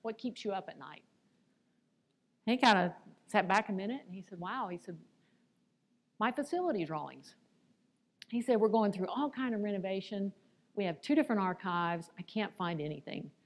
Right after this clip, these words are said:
Can you solve that for us?" Well, you know, engineers, we, we never walk away from a challenge. We like a problem. And I said, "Sure." So he walked me across the hall, introduced me to Hazel, the archivist. I spent the rest of the day looking at drawings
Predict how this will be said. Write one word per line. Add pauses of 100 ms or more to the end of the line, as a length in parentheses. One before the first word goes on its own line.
(160)
Can
you
solve
that
for
us?" (500)
Well,
you
know,
engineers,
we,
we
never
walk
away
from
a
challenge.
We
like
a
problem.
And
I
said,
"Sure." (720)
So
he
walked
me
across
the
hall,
introduced
me
to
Hazel,
the
archivist.
I
spent
the
rest
of
the
day
looking
at
drawings